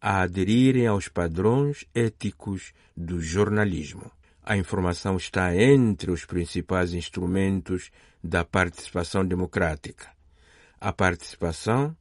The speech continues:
sem a compreensão da situação da comunidade política,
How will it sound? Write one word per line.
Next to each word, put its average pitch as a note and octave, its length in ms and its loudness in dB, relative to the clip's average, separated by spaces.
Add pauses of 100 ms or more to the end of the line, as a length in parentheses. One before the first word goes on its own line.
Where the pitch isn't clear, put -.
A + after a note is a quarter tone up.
sem D3+ 420 2
a C#3 80 4
compreensão G#2+ 920 2
da G2+ 100 2
situação F#2+ 640 -2
da F#2+ 100 0
comunidade F2 640 -2
política, F#2 680 -6